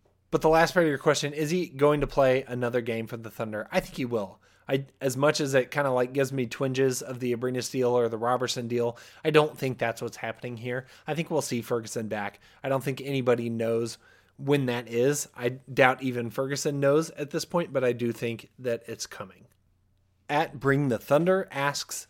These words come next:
"Is Darius Bazley the next Dominique Wilkins?" Buddy, uh, I hope so. <laughs>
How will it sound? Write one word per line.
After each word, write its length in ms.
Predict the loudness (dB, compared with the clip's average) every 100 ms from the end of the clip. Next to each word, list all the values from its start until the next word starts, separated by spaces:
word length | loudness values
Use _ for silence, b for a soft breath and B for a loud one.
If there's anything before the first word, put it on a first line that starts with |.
| _
"Is 160 | -6 0
Darius 360 | 4 4 2
Bazley 540 | 2 2 2 0 -2 -2
the 80 | -2
next 340 | 0 -2 -2
Dominique 460 | 0 0 -2 -4 -4
Wilkins?" 640 | -2 -2 -4 -6 -8 -10 _ b b b b b
Buddy, 440 | -2 0 2 0 -6 _ _ _
uh, 260 | -4 -2 -4 -4 4
I 100 | 4
hope 260 | 6 2
so. 400 | 2 0 0 -4 _ _
<laughs> 80 | -6